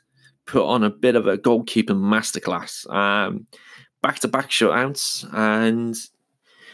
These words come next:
well, let's put it this way. Toronto hold a record which I don't think they'd want. They had thirty-six attempts on goal and didn't score. That is the m-,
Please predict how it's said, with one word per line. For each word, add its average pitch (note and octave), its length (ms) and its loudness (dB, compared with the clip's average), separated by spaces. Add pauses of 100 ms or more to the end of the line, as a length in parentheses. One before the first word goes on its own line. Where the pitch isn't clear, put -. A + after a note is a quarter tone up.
(320)
well, G#3+ 280 2
let's E3 180 0
put D3+ 100 0
it C3 60 6
this G2 180 2
way. G#2+ 80 6
Toronto C3+ 420 2
hold G#2+ 460 0
a G2+ 60 2
record G2+ 460 0
which G2 140 2
I - 200 -4
don't G2+ 200 0
think - 200 -4
they'd E2+ 180 -2
want. - 300 -12 (760)
They G#2 300 2
had G2 440 -2 (120)
thirty-six - 640 2
attempts F#2 320 -2
on F2 120 -4
goal D#2+ 360 -2 (560)
and G2 260 -2
didn't F2+ 280 -2
score. - 360 -2 (640)
That G2+ 160 -2
is F#2+ 80 -4
the G#2+ 80 0
m-, A2+ 380 0